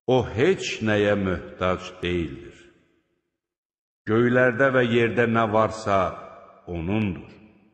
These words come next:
Buna aid sizdə heç bir dəlil yoxdur. Niyə Allaha qarşı bilmədiklərinizi söyləyirsiniz?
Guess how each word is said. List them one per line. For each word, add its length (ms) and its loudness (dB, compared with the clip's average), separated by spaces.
Buna 240 4
aid 380 4
sizdə 520 -2
heç 440 -2
bir 320 0
dəlil 440 -2
yoxdur. 480 -8
Niyə 420 2
Allaha 720 4
qarşı 400 0
bilmədiklərinizi 1200 -2
söyləyirsiniz? 920 -4